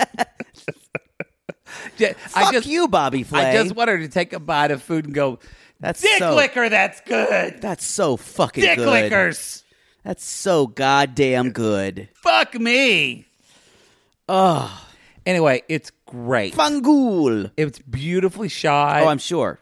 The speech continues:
Speaker 1: It's
Speaker 2: I think they're friends. I think they're actual
Speaker 1: Yeah.
Speaker 2: friends.
Speaker 1: That and somebody else came for this.
Speaker 2: I still think she's a complete and utter nightmare off camera.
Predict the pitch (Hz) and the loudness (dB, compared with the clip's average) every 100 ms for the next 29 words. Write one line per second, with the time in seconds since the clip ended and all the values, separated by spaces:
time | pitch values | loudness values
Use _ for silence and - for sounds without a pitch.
0 | _ 156 165 - - - _ 180 214 403 | _ -2 -2 -8 -20 -20 _ -4 -2 -4
1 | 427 453 330 - 147 107 85 - - _ | -4 -4 -2 -4 -4 -4 -6 -14 -18 _
2 | _ _ _ 131 143 214 190 160 - 135 | _ _ _ -10 -6 -6 -2 -2 0 -2
3 | - 127 110 101 104 87 62 - - - | -2 -6 -4 -2 -2 -6 -10 -18 -20 -20
4 | - 165 190 190 - 185 226 233 202 - | -2 0 0 -4 -2 -2 0 -2 -4 -2
5 | 147 143 160 160 165 - - - 160 - | -2 0 0 0 0 -4 -12 -4 -4 -2
6 | 196 - 170 - 160 135 - 127 - 156 | -4 0 -2 0 0 0 -2 -6 -6 0
7 | 147 135 131 120 113 107 98 110 107 104 | 0 0 -2 0 0 0 0 -4 -4 -4
8 | 87 87 - 98 85 64 | -4 -4 -8 -10 -8 -10